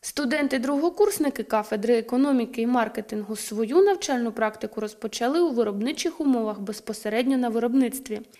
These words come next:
І перш ніж роз'їхатись по своїм закріпленим вузом підприємствах, майбутні економісти, бухгалтери, менеджери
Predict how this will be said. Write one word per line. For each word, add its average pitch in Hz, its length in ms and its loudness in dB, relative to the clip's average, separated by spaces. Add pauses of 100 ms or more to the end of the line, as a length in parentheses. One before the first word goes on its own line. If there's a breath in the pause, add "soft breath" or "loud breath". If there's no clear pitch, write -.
І 285 100 -2
перш 403 320 2
ніж 349 300 4
роз'їхатись 269 600 -2
по - 160 -6
своїм 262 400 0
закріпленим 233 720 -2
вузом 233 300 -2
підприємствах, 226 920 -2
майбутні 247 540 -2
економісти, 240 640 -2
бухгалтери, 220 600 -2
менеджери 233 680 0